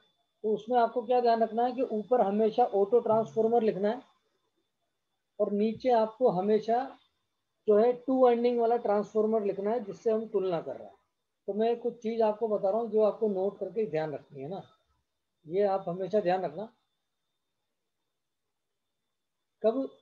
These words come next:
जिनमें कमी होगी, कमी वाली चीज़ें लिख रहा हूँ मैं। कमी वाली चीज़ों में क्या ध्यान रखना है, ऊपर तो आप उस चीज़ को लिखोगे auto में और नीचे लिखोगे आप बटे में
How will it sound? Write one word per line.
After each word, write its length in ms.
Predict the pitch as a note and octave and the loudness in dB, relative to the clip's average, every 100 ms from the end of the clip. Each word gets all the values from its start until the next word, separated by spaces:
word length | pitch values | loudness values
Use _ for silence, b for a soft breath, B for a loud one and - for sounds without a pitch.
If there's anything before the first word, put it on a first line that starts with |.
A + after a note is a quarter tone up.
| _ _ _ | _ _ _
जिनमें 340 | D3 A#3 C4 C4 | -4 -2 -2 0
कमी 300 | A3 A3 G#3+ | 0 2 2
होगी, 260 | E3 C#3 C3+ - | 0 -4 -6 -2
कमी 240 | F#3+ A3+ | 0 2
वाली 200 | A3 A3 | 2 0
चीज़ें 240 | G3 G3 G3 | -2 0 0
लिख 120 | D3 | 0
रहा 100 | D3 | -4
हूँ 120 | C#3 | -6
मैं। 120 | A2 - _ _ _ _ _ _ _ _ _ _ _ _ _ _ _ _ _ _ - | -12 -20 _ _ _ _ _ _ _ _ _ _ _ _ _ _ _ _ _ _ -4
कमी 220 | G3 A3 | 0 2
वाली 200 | A#3+ A#3+ A3 | 2 2 -2
चीज़ों 260 | A3+ A#3+ | 0 2
में 120 | A#3+ A#3+ | 2 2
क्या 140 | A#3 | 2
ध्यान 220 | A3+ A3+ | 2 2
रखना 200 | G#3 G3+ | 0 -2
है, 120 | A#3 A#3 | -4 -4
ऊपर 340 | G3 G3 A3 | -8 -2 -2
तो 120 | A3+ A3 | 0 2
आप 240 | A3+ A3+ | 2 0
उस 180 | A3 - | -10 -8
चीज़ 220 | A3 G#3+ - | -8 -8 -4
को 60 | |
लिखोगे 340 | A3 F#3+ G#3 A#3+ | -4 -2 -2 -2
auto 360 | F3+ F3 G#3 | -2 -2 -2
में 120 | G3+ A#3 A#3 _ _ _ _ _ _ _ _ _ _ _ _ _ _ _ _ _ F3+ | -2 -6 -10 _ _ _ _ _ _ _ _ _ _ _ _ _ _ _ _ _ -8
और 120 | F3+ | -6
नीचे 320 | F#3+ G3+ B3 | -6 -2 0
लिखोगे 360 | A3 F#3 G#3 A3+ | 2 2 2 6
आप 160 | A3 F3+ | 6 6
बटे 260 | F3+ G#3 | 2 4
में 240 | G3+ A3+ | 2 0